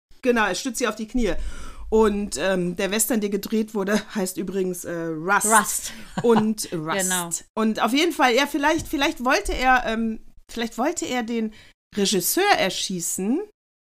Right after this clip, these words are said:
Speaker 1: hat das nicht geschafft und, äh, hat deswegen zweimal geschossen, ist die eine These. Oder die andere ist, er schießt auf die Frau,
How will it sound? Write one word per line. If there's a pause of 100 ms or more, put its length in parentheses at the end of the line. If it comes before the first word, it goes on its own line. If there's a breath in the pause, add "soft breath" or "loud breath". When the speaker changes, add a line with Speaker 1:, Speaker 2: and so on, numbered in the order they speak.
(640)
Speaker 1:
hat
das
nicht
geschafft (640)
und,
äh,
hat
deswegen
zweimal
geschossen, (560 soft breath)
ist
die
eine
These.
Oder
die
andere
ist,
er
schießt
auf
die
Frau,